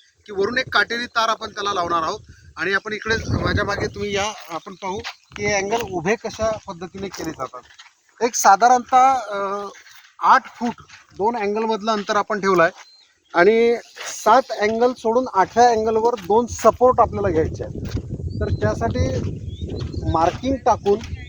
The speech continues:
तुमचे धुरे जे आहेत ते शेताचे, अ, क्लिअर पाहिजेत, त्यावर कुठल्याच प्रकारची गाळण्यासाठी अडचण नको. आणि त्याला मशीनने किंवा माणसांनी हाताने आपण हे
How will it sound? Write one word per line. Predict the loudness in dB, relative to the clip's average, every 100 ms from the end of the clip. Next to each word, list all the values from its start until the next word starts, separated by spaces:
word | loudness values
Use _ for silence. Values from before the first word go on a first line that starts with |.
| -10 -6
तुमचे | -4 -4
धुरे | -2 2 4 2
जे | 0
आहेत | -2
ते | -4 -4 -4 -4
शेताचे, | -6 -4 -4 0 -2 -2 -8 -14 -6
अ, | -6
क्लिअर | -4 -4 4 6 6
पाहिजेत, | 4 2 0 -2 _ _ -6
त्यावर | -2 0 0
कुठल्याच | -6 -6 -4
प्रकारची | -4 0 0 0
गाळण्यासाठी | 2 4 4 0 0
अडचण | 0 0 -2
नको. | -2 0 -2 -2 -10 -20 -14 -4
आणि | 4 6 4 0 -10 -18 -16 -16 -20 -20 _ -4
त्याला | 0 2
मशीनने | 4 2 2 2 4 2
किंवा | 2 2
माणसांनी | 4 4 4 2 2 -2 -4 -6 -12
हाताने | 2 4 8 8 6 0 -14 -20 -4
आपण | 0 4
हे | 4